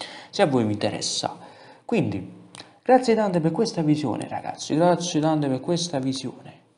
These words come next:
Cioè, ringrazio veramente a tutti quelli che mi hanno seguito, a tutti quelli che hanno,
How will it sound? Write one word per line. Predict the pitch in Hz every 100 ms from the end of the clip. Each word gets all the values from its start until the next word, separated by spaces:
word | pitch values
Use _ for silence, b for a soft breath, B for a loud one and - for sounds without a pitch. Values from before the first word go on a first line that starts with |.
| _
Cioè, | - 113
ringrazio | 110 131 160 160 135
veramente | 135 156 175 160 135 127 113
a | 110 113
tutti | 170 165 151
quelli | 139 131
che | 127
mi | 120 123
hanno | 117 113
seguito, | 151 151 202 120 101 101
a |
tutti | 101 156 -
quelli | 131 120 113
che | 113
hanno, | 107 107 107